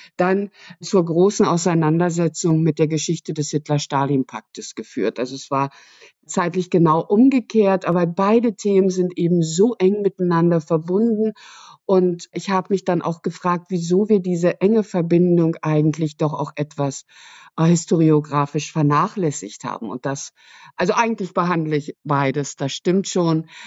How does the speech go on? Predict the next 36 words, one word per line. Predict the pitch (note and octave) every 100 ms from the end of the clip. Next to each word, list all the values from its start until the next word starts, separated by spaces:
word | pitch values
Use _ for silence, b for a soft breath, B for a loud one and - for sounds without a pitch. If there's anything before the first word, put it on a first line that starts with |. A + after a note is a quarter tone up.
| E3 _ _
Und | - E3 D#3+ D3+ - - -
ja, | F3+ B2+
und | C#3+
es | D#3
begann | - D#3 F#3 G#3 G#3
tatsächlich | F#3+ D#3+ D#3+ E3 F#3 E3
mit | E3 D3+
den | D#3
Massenerschießungen | D3 D3 E3+ - D3 D3+ D3 C#3+ C#3
von | C#3+ C3+
Katyn | D3 - F#3+ F#3 F3+
und | D#3
ich | C#3+
wollte | - D3 D#3
mich | D3+ C#3+ _ B B B _ _
ursprünglich | B3+ D#4 - - F#3+ F#3 F3 E3 -
auch | D#3 -
nur | F#3+ E3+ F3+ G#3 A3 G#3 G#3+ B B -
mit | F3 E3
dem, | D#3+ D#3
ich | D3+
habe | D#3
es | -
ja | D#3
Krieg | D3+ - A3+ -
der | - D#3
Täter | D3+ F#3 G#3 G#3 G3
genannt, | F3+ F3+ E3+ D#3+ E3+ D#3+ -
also | D#3+ D#3+ D3+ E3
mit | D#3+ E3
den | D3+
Propaganda-Inszenierungen | - D3+ D3+ D3 E3+ G#3+ G#3 G3 F3+ - - F#3 F3 F3 F3+ E3+ E3+
und | D3+ D3+
der | D3+
großen | - F3 - F#3+
Auseinandersetzung, | D#3+ E3 D#3 D3 D3+ D3+ D3+ D3+ - D#3